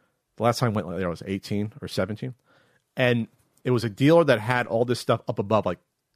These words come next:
like, uh, consoles. And I was like, "Oh, okay, there's, like, an N sixty-four, there's, like, a Virtual Boy in the box." And it was sitting there, and I looked past it,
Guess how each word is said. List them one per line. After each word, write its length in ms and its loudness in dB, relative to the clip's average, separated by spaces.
like, 200 -2
uh, 200 0
consoles. 560 0
And 120 2
I 60 4
was 140 2
like, 120 4
"Oh, 140 6
okay, 200 6
there's, 140 6
like, 120 6
an 100 4
N 80 6
sixty-four, 560 0
there's, 160 -2
like, 80 -2
a 60 -4
Virtual 240 -2
Boy 80 0
in 40 0
the 60 -6
box." 180 2
And 120 2
it 20 4
was 140 2
sitting 220 0
there, 80 -2
and 80 -2
I 40 0
looked 260 -4
past 420 0
it, 160 -6